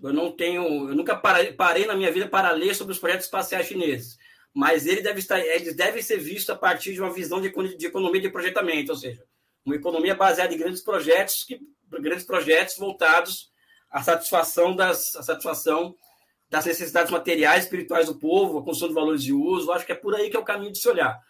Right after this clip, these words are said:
Mas o estudo por dentro, eu não posso falar do que eu não conheço.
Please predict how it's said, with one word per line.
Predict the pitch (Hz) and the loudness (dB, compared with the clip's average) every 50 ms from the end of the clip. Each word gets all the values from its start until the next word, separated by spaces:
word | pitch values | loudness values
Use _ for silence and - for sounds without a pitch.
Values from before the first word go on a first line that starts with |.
| _ _ - | _ _ -4
Mas | 127 147 147 170 | -2 -2 -2 -2
o | |
estudo | 170 - - 190 196 190 | -6 -6 -6 -8 -10 -8
por | - 269 262 202 | -2 -2 -2 0
dentro, | 185 185 190 202 220 208 - 240 | 0 0 0 0 0 -2 -4 -6
eu | 202 | -8
não | 190 | -6
posso | - - 214 196 - | -4 -4 -4 -2 -2
falar | 190 190 | -4 -6
do | 190 | -6
que | 190 196 | -6 -6
eu | |
não | 202 196 | -6 -4
conheço. | - 190 156 131 120 117 - - | -4 -4 -4 -4 -6 -10 -14 -18